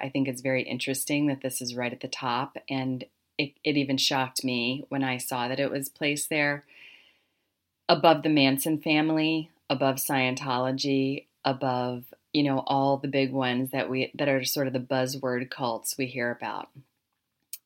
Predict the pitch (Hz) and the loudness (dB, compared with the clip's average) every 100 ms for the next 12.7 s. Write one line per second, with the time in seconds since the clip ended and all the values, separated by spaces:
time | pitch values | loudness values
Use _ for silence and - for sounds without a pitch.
0 | - - 190 202 214 196 180 - 156 147 | -12 2 4 6 6 6 4 4 4 4
1 | 143 - 135 151 165 160 143 127 127 131 | -2 -6 2 6 6 6 4 2 0 2
2 | 135 - - 160 156 143 135 135 123 - | 0 -2 0 2 4 2 0 0 0 -2
3 | 113 127 127 - 127 123 - - 135 135 | -6 -4 -4 -4 -4 -4 -6 -6 -6 -6
4 | 143 127 127 123 - 131 117 - 135 - | -4 -2 -2 -6 -6 -6 -4 -6 -8 -6
5 | 131 120 123 - - - - _ _ _ | -2 -2 -4 -6 -12 -20 -20 _ _ _
6 | _ _ _ - 170 185 185 165 151 147 | _ _ _ 2 4 4 4 2 2 0
7 | 139 131 127 123 - _ _ - 156 147 | 2 0 -2 -4 -10 _ _ 2 2 2
8 | - _ - 151 135 123 120 117 - _ | -2 _ -6 -2 0 2 0 -2 -10 _
9 | _ _ _ 147 135 131 127 151 143 143 | _ _ _ -2 0 0 0 0 0 0
10 | 131 139 123 127 127 120 120 117 117 117 | 0 -2 -2 -4 -2 -4 -4 -8 -6 -6
11 | - - - - - _ - - - _ | -6 -6 -4 -4 -4 _ -20 -20 -20 _
12 | _ 151 143 143 135 135 135 | _ 2 4 4 2 2 -2